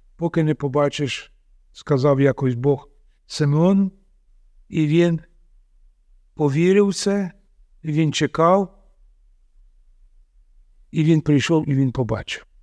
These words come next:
Він був праведний, тому що він довіряв, вірив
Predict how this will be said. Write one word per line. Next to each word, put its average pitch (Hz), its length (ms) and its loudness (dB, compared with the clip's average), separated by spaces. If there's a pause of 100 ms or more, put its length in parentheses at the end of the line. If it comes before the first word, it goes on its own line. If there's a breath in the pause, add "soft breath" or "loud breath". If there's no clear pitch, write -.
(3250)
Він 156 180 -2
був 147 160 -4
праведний, 180 540 2
тому 156 360 -2
що - 200 -2
він 156 140 -2
довіряв, 139 840 0
вірив 160 320 0